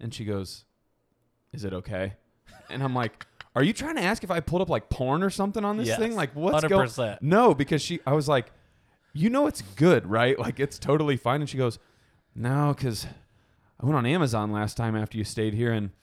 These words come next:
Speaker 1: when I ordered something, it shipped to your apartment." And I was like,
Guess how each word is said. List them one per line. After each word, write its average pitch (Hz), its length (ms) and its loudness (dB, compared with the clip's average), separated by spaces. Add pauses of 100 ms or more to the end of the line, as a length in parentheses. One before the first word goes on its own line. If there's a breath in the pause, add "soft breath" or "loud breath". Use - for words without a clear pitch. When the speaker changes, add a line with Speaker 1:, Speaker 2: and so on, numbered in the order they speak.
(180)
Speaker 1:
when 117 140 -2
I 110 40 0
ordered 143 300 4
something, 170 460 -4 (360)
it 117 140 -8
shipped - 240 -4
to 143 60 -4
your 143 100 4
apartment." 131 420 0 (640)
And 123 100 -2
I 135 40 2
was 127 120 0
like, 131 180 0